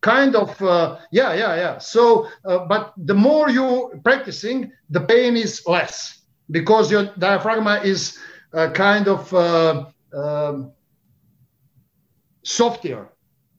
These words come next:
and, uh, there is no problem with, with that. It's just, uh, it's just a number.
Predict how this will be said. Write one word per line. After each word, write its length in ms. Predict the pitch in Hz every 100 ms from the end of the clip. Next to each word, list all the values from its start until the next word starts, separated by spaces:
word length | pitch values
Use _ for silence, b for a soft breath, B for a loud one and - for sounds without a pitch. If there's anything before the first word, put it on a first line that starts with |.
| _ _
and, 340 | 156 180 180 180
uh, 220 | 180 175
there 180 | 170 202
is 140 | 214
no 140 | 214 202
problem 340 | 190 190 175
with, 220 | 160 143 151
with 160 | 160
that. 200 | 143 110 -
It's 180 | 254 196
just, 300 | 254 - 214
uh, 100 | 214
it's 140 | 214
just 220 | 196 233 196
a 40 |
number. 380 | 165 131 104